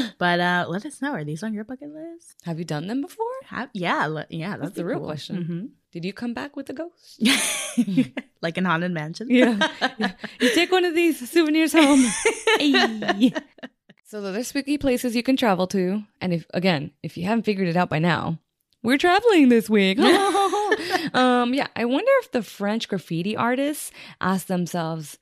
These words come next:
Speaker 2: "Is it blood or is it paint?"
Speaker 1: Huh.
Speaker 2: as they look at the walls. <laughs> Anyway, one thing I have found very, very, very, very, very interesting in my travels, <laughs> um, which it's been, like, two years and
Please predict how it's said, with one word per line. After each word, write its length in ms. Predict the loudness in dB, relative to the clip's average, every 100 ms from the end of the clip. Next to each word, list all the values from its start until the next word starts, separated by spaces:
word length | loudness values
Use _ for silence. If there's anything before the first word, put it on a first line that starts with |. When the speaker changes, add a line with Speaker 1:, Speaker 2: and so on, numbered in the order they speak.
| _ _ -6
Speaker 2:
"Is 120 | -2
it 100 | -2
blood 380 | 0 0 0 -2 -8 _ _
or 140 | 0 2
is 140 | 0
it 120 | -2
paint?" 300 | -6 -6 -8 -14 _ -6
Speaker 1:
Huh. 200 | -2 -2 -4 _ -2
Speaker 2:
as 140 | 2
they 100 | 2
look 140 | 0 0
at 80 |
the 80 | -2
walls. 460 | -2 -2 -4 -8 -16 -8
<laughs> 0 | -6 -6 -10 -10 -4 -2 -2 _ -8 -8 -12 -10 -2
Anyway, 380 | 0 2 0 -2 -2
one 180 | 0
thing 140 | 2 2
I 40 |
have 120 | 0
found 220 | 0 0 2
very, 200 | 2 4
very, 220 | 2 2
very, 220 | 4 2
very, 260 | 2 -2 -4
very 280 | -4 -4 -6
interesting 540 | -8 -10 -12 -10 -10 -10 -4
in 100 | -2
my 140 | -2
travels, 520 | -2 -4 -4 -4 0 2 2
<laughs> 120 | 0
um, 340 | 0 2 2 0
which 180 | -4 -10 -16 -18 -20 -20
it's 100 | -14 -10
been, 100 | -10
like, 140 | -10
two 120 | -4 -2
years 340 | -2 -4 -4
and 280 | -4 -4 -6